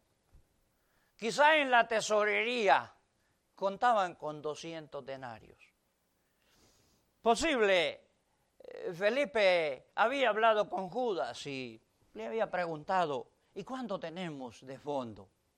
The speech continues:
Y Judas dice, "Pues lo que tenemos son doscientos denarios". Posiblemente, yo no estoy dándolo por sentado.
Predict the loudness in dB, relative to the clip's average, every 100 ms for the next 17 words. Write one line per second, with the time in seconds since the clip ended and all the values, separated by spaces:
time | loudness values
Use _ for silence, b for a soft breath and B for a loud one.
0 | _ _ _ _ _ _ _ _ _ _
1 | _ _ _ _ _ -6 0 0 0 -4
2 | -8 _ _ _ _ -2 0 0 -2 -6
3 | -8 -10 _ _ _ b b b _ _
4 | -10 -6 -6 -6 -6 -8 -8 -8 -8 -8
5 | -10 -8 -10 -6 -6 -8 -12 -18 _ _
6 | -6 -6 -6 -12 -12 -10 -10 -10 -14 -20
7 | _ _ -20 -18 -16 -14 -12 -12 -10 -12
8 | -12 -16 -14 -14 -16